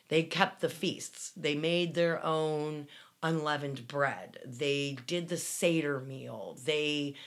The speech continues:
denounced birthdays and anniversaries and holidays. Um, to them, it was, quote unquote, the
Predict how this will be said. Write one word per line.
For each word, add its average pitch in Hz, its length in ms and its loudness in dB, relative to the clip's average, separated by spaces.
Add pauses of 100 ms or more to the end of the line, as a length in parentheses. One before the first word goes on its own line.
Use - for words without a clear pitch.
(260)
denounced 175 840 4
birthdays 147 640 4
and 131 180 -8
anniversaries 156 1000 0
and 131 180 -10
holidays. 147 1040 2 (720)
Um, 160 300 2
to - 120 0
them, 185 240 8
it 170 180 2
was, 147 400 2 (340)
quote 156 280 2
unquote, 139 580 0
the 139 460 -2